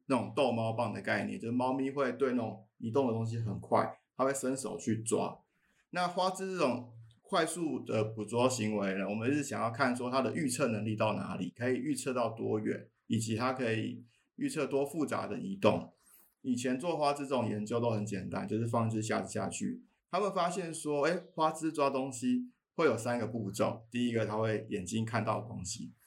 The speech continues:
注意到；第二个，它会就定位，准备瞄准它；第三个，它会弹出那个手。那个时候身体颜色会变得很深，然后很激动，然后那个瞬间很快，大概只有半秒不到就结束了。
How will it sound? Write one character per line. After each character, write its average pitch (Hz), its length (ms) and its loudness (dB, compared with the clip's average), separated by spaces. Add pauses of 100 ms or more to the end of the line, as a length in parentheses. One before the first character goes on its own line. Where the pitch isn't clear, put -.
(180)
注 113 200 0
意 101 140 0
到； - 380 -4 (340)
第 196 140 4
二 185 80 4
个， 131 180 0
它 123 140 -2
会 127 240 0
就 131 180 2
定 107 300 -2
位， 95 260 -4 (460)
准 107 180 -2
备 127 200 2
瞄 107 200 -4
准 98 220 -2
它； - 320 -4 (260)
第 165 140 -4
三 135 240 2
个， 113 120 -4
它 110 120 0
会 120 160 2
弹 104 240 -2
出 117 160 -2
那 117 80 4
个 101 100 0
手。 - 360 -4
那 180 100 0
个 202 80 0
时 170 80 -4
候 160 120 0
身 160 220 -4
体 127 100 0
颜 107 140 -2
色 127 80 0
会 127 80 2
变 123 160 2
得 101 60 -4
很 90 180 -8
深， 95 420 0 (440)
然 104 120 -10
后 123 360 0
很 104 160 0
激 110 260 0
动， - 340 2 (580)
然 120 120 2
后 160 80 4
那 233 80 2
个 170 100 4
瞬 147 200 0
间 139 120 0
很 123 240 -4
快， - 400 0
大 120 100 -2
概 120 120 4
只 110 140 0
有 101 160 -2
半 110 240 4
秒 95 180 -6
不 - 80 -12
到 - 380 2
就 117 100 2
结 113 160 0
束 - 280 -2
了。 - 80 -10